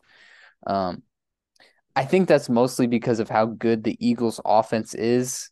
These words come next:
and not how bad their defense is. Um, and the fact that nobody can run on this Eagles defense, so they,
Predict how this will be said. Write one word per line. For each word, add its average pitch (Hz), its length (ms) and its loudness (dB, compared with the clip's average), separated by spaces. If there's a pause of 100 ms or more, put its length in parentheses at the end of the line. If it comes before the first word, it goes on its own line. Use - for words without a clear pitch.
(160)
and 107 140 -6
not 107 200 -4
how 104 160 -2
bad 110 640 0 (240)
their 104 100 -2
defense 127 560 -2
is. 165 380 2 (800)
Um, 104 380 0 (200)
and 123 140 0
the 113 40 -4
fact 117 280 2
that - 180 -2
nobody 120 520 2
can 113 200 -2
run 117 420 2
on 117 200 0
this 120 240 -4
Eagles 123 560 0
defense, 123 480 0
so 98 100 -4
they, 101 180 -6